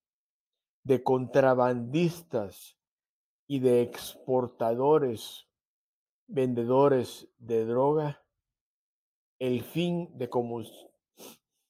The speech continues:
el fin de comisiones a funcionarios norteamericanos por aprobación de créditos y la reducción de la deuda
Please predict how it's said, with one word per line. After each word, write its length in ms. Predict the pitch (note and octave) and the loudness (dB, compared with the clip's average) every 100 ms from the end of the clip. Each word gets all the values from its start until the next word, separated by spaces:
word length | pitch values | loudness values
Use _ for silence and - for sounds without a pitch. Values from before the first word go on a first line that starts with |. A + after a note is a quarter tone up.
| _ _ _ _ _ - | _ _ _ _ _ -8
el 240 | C3 B2+ A#2 | -4 -2 -4
fin 580 | - F3+ F3+ E3+ E3 | -2 -2 -2 -6 -8
de 120 | C3 B2 | -8 -2
comisiones 920 | B2+ B2 A2 - C#3+ D3 C#3 - _ _ - - | -4 -4 -8 -2 0 0 -2 -8 _ _ -20 -6
a 120 | B2+ | -6
funcionarios 1000 | - C3+ B2 - A#2+ B2+ C#3+ D3 C3 - _ _ - | -2 -4 -4 -4 -2 4 4 2 -2 -4 _ _ -10
norteamericanos 1400 | C3 C3+ C3 C#3 B2 A#2+ A#2 G#2+ C#3 C#3+ C3 A#2 - _ _ _ _ _ - | 0 0 2 2 4 4 0 -2 2 2 0 -8 -10 _ _ _ _ _ 4
por 200 | C#3+ C3 | 6 8
aprobación 1000 | B2+ C3 B2+ A#2 G#2+ - C3 C3 C#3+ - _ | 6 4 4 4 -2 -4 -2 -2 -2 -10 _
de 260 | B2 A2+ | -8 -6
créditos 760 | - C#3+ D#3 C#3+ C3 A#2 G2 _ _ _ | 2 8 8 6 -4 -8 -8 _ _ _
y 140 | - C#3 | -6 2
la 160 | C3+ | 2
reducción 800 | B2+ B2+ B2 A#2+ - C3+ B2+ B2+ | 4 2 0 -4 -8 -2 -2 0
de 100 | B2 | -4
la 220 | A2+ A2 A2+ | -2 -2 0
deuda 580 | C#3 D#3+ D#3+ D#3+ C#3+ | 2 2 2 -4 -4